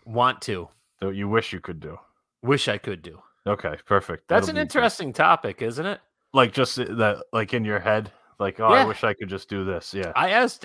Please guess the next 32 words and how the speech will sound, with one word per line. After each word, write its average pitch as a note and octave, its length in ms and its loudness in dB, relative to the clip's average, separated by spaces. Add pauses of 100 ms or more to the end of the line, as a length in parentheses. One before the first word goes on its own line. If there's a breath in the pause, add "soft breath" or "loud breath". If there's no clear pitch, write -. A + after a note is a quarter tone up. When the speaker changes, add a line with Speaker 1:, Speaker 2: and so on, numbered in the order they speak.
(120)
Speaker 1:
I D#3 140 0
asked G#3 280 -6
him, B2+ 200 -4
and G2+ 80 -12
he's D#3 180 -8
a E3+ 60 -8
good A#2+ 240 -12
kid. G#2+ 240 -10
He's C3+ 220 -8
a B2 60 -6
good C3 320 -8
kid. A#2 320 -8 (200 soft breath)
Speaker 2:
Yeah. F#2+ 180 -4
Speaker 1:
He's G2 100 -6
a C#3 60 -10
psychologist, A2 880 -4
so G#2+ 100 -8
I A2+ 60 -6
gotta C3 160 -8
be A2+ 140 -14
careful A2+ 420 -6
with G2+ 140 -10
some A2 200 -4
of G2 80 -6
the E2+ 60 -10
things G2+ 360 -6
I F2 140 -8
say, E2+ 320 -12
you F#2 60 -12
know? F#2+ 200 -6
Speaker 2:
<laughs> - 40 -12
Yeah. B2 180 2